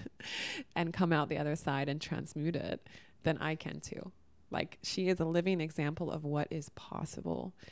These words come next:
how we can transmute our biggest heartaches into the biggest gifts that we can give the world. So whatever you're going through right now,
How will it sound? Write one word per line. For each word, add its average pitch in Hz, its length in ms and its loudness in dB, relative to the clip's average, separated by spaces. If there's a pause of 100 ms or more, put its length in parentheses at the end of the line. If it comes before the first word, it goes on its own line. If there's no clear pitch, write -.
(140)
how 165 200 -4
we 170 120 2
can 175 180 -4
transmute 160 720 -2
our 160 140 -2
biggest 170 360 -2
heartaches - 760 -6 (440)
into 170 280 -4
the 165 100 -4
biggest 170 360 -2
gifts 160 320 0
that - 160 0
we 160 100 0
can 156 160 -8
give 156 220 -6
the - 80 -6
world. - 400 -6 (800)
So 196 140 -4
whatever 208 360 0
you're 240 220 2
going 185 340 2
through 180 220 0
right 165 280 0
now, 156 500 2